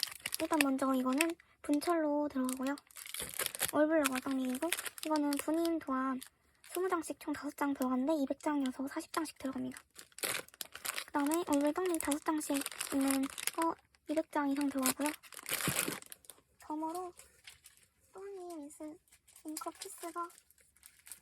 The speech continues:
오십 피스가 들어갑니다. 열 피스씩 포장되어 있고요. 오십 피스 들어가고, 덤으로 룰루님 칼산도무송 한 세트 더 들어가고, 이런, 이거는 오프라인 특전 한정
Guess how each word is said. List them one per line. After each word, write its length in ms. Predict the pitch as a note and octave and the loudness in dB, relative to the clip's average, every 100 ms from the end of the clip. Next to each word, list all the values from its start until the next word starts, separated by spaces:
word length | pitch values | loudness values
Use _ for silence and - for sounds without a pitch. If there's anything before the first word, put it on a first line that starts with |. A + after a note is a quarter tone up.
| - - - - - _ | -16 -16 -16 -18 -20 _
오십 240 | D4+ D#4 E4+ | -4 -2 -2
피스가 380 | F4+ - D4+ C#4 | -2 -2 0 0
들어갑니다. 540 | C4+ C4+ C4 B3+ C4 D4 | 0 0 0 0 0 2
열 100 | D4 | 4
피스씩 480 | F4+ E4+ - C#4+ | 2 -2 -4 -6
포장되어 480 | - E4 F4 E4 C#4 | -4 -2 0 0 0
있고요. 300 | B3+ - C#4 - - - - - _ - | 0 -2 -4 -4 -12 -14 -16 -18 _ -6
오십 180 | D4 - | -6 -4
피스 260 | D4+ C#4+ | -4 -4
들어가고, 380 | C#4 C4 B3+ C#4 D4+ _ _ _ _ _ _ - _ - - - - _ - - - _ _ - - | -2 0 0 -4 -8 _ _ _ _ _ _ -20 _ -20 -20 -20 -20 _ -20 -20 -20 _ _ -20 -10
덤으로 400 | D4 D4+ D#4 D4 | -6 -4 -2 0
룰루님 360 | C#4 C#4+ C#4+ | 2 2 0
칼산도무송 580 | C#4+ F4+ G4 F4+ D#4 D4+ | -2 -2 2 2 2 0
한 80 | E4+ | -2
세트 180 | F4+ D4 | -2 -2
더 120 | C#4 | -4
들어가고, 460 | C4+ C4 C4 F4 F#4+ - - - - - | -2 -2 -2 -4 -6 -10 -14 -16 -20 -8
이런, 400 | D4+ C#4 C#4+ B3+ - - - - - - _ _ - - D4 | -2 0 0 -2 -6 -18 -18 -18 -18 -20 _ _ -16 -10 -2
이거는 300 | C#4 C4+ C4+ | 0 2 2
오프라인 380 | C#4 F#4+ F4+ D#4+ | 2 4 4 4
특전 460 | F#4 E4+ D#4+ D#4+ | 2 4 6 4
한정 440 | E4 F4+ D#4 D4+ | 2 2 4 4